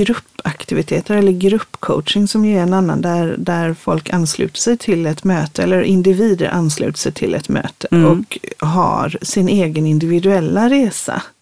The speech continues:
Speaker 2: Just det.
Speaker 1: Men med en coach.
Speaker 2: Precis.
Speaker 1: Det har ju, det har ju öppnats, eh, jättestora möjligheter med det.
Speaker 2: Mm.
Speaker 1: Så coachen coachar och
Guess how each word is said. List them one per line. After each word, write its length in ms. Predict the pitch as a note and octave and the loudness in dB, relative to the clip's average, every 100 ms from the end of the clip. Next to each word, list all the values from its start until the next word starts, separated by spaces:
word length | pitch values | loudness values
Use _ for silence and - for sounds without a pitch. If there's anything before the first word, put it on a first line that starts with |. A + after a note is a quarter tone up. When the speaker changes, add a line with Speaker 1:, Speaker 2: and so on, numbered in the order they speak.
| _ - | _ 0
Speaker 2:
Just 260 | G#3+ - | 0 0
det. 160 | - D3+ - _ - | -2 -4 -10 _ -2
Speaker 1:
Men 300 | F#3+ F3+ F3 | 2 2 2
med 160 | E3+ | 0
en 180 | E3 F#3 | 0 -2
coach. 540 | D3+ - - - - - - - | -4 -6 -8 -8 -10 -10 -20 -12
Speaker 2:
Precis. 360 | - D#3 D3+ F#3 | -8 -4 -4 0
Speaker 1:
Det 280 | G#3 C#4 B3 | 2 4 4
har 180 | G#3 | 2
ju, 260 | G3+ F#3 E3+ - | 2 2 0 -4
det 440 | - - A3+ A3 | -6 -2 0 2
har 140 | G#3 G3+ | 2 2
ju 260 | F#3 F3 | 2 0
öppnats, 720 | - - - - - - - F3+ | -2 -6 -8 -8 -8 -8 -6 -4
eh, 240 | D#3 D#3 | -4 -2
jättestora 840 | D#3+ F3+ - - - - A#3+ G#3+ | -2 -2 -6 -8 -6 -2 2 2
möjligheter 500 | F3+ D#3+ - D3 - | 2 0 -2 -4 -6
med 100 | - | -6
det. 340 | - - - D#3+ | -6 -8 -6 0
Speaker 2:
Mm. 240 | D3+ D#3 - _ _ _ _ _ _ F#3+ | 0 0 -6 _ _ _ _ _ _ -6
Speaker 1:
Så 160 | - F3+ | -4 -2
coachen 480 | F#3 E3 - E3+ | -2 -2 -2 -2
coachar 760 | D#3+ F3+ D#3+ - - G3+ C4+ C4 | -2 0 -2 -2 -2 0 0 0
och 80 | A3 | -4